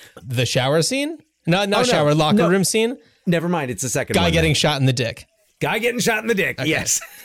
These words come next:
Speaker 2: <laughs> But through the dress.
Speaker 1: Yes.
Speaker 2: Like, that was the impression. Like, through the dress, shoots the guy in the dick. And,
Speaker 1: We're gonna come back,
Speaker 2: um,
Speaker 1: we're gonna come back to that scene, uh,
Speaker 2: Oh, I'm
Speaker 1: at
Speaker 2: sure.
Speaker 1: least once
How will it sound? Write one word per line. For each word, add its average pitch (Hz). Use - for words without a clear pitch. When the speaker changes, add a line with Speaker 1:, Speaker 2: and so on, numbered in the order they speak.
Speaker 2:
<laughs> -
But 233
through 262
the 196
dress. 127
Speaker 1:
Yes. 120
Speaker 2:
Like, 170
that 190
was 220
the 214
impression. 175
Like, 156
through 214
the 220
dress, 156
shoots -
the 151
guy 127
in 120
the 117
dick. 101
And, 117
Speaker 1:
We're 165
gonna 240
come 190
back, 156
Speaker 2:
um, 120
Speaker 1:
we're 170
gonna 226
come 196
back 156
to 151
that 135
scene, 131
uh, 127
Speaker 2:
Oh, 220
I'm 170
Speaker 1:
at 175
Speaker 2:
sure. 170
Speaker 1:
least 196
once 135